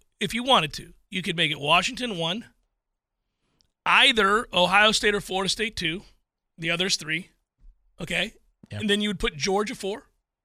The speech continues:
Speaker 2: No, the win for, uh, over Mizzou, though, should, puts them back in that,
Speaker 1: In
Speaker 2: in
Speaker 1: the
Speaker 2: that
Speaker 1: top four.
Speaker 2: conversation.
Speaker 1: It
Speaker 2: Well, I
Speaker 1: puts them
Speaker 2: mean,
Speaker 1: in
Speaker 2: uh,
Speaker 1: four.
Speaker 2: for three or two,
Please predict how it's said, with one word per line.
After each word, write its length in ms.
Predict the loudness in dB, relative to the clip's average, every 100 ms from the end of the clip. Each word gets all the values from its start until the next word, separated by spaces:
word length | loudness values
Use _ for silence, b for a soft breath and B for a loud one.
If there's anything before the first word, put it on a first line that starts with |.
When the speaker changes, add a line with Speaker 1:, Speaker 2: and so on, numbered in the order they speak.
| _ _ _ _
Speaker 2:
No, 100 | -6
the 80 | -2
win 180 | -2 0
for, 160 | 0
uh, 180 | 2 0
over 160 | -2 -2
Mizzou, 360 | -2 -2 -2
though, 160 | -2 -4
should, 180 | -6 -8 _ -20 _ -8
puts 160 | -6
them 120 | -6
back 240 | -6 -6 -6
in 60 |
that, 160 | -10 -10 _ _
Speaker 1:
In 100 | -2
Speaker 2:
in 40 | 0
Speaker 1:
the 80 | 2
Speaker 2:
that 40 |
Speaker 1:
top 200 | 0 0
four. 260 | -2 -2 0
Speaker 2:
conversation. 380 | -4 -4 -10
Speaker 1:
It 40 | -2
Speaker 2:
Well, 80 | -2
I 20 |
Speaker 1:
puts 120 | 0
them 80 | 0
Speaker 2:
mean, 20 | 0
Speaker 1:
in 80 |
Speaker 2:
uh, 20 | 2
Speaker 1:
four. 80 | 2
Speaker 2:
for 60 |
three 240 | -2 -6 -8
or 60 |
two, 280 | -8 -10 -12